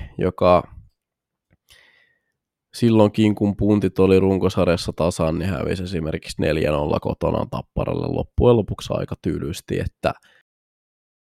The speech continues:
sanotaan, että neljä yksi Tappara. Kyllä mä luotan, että Tepsi yhden, yhden kotimatsin he vähintään pystyy kairaamaan. He ottaa semmoisen oikein tahtovoiton, tahtovoiton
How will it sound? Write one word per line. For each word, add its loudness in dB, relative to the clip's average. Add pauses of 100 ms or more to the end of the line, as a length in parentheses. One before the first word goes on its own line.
(380)
sanotaan, 6
että 6
neljä 10
yksi 2
Tappara. 0
Kyllä 2
mä 8
luotan, 8
että -4
Tepsi 4
yhden, 2
yhden 6
kotimatsin 2
he -2
vähintään 2
pystyy -2
kairaamaan. 2
He 0
ottaa 2
semmoisen 4
oikein 8
tahtovoiton, 4
tahtovoiton -2